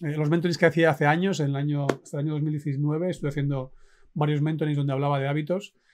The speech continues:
pero aquí haremos algo más avanzado, por supuesto, con lo que estamos trabajando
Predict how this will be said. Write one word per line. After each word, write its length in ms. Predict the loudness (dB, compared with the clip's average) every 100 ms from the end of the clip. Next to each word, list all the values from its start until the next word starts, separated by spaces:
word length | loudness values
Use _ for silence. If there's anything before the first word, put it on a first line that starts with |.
| _
pero 180 | 0 2
aquí 220 | 2 4
haremos 320 | 6 6 4 6
algo 400 | 6 6 2 _
más 300 | -2 0 2
avanzado, 460 | 2 2 0 0 0
por 100 | -2
supuesto, 340 | -2 -4 -2
con 100 | -2
lo 60 | -4
que 60 |
estamos 320 | -4 -6 -6
trabajando 580 | -4 -4 -4 -4 -6 -8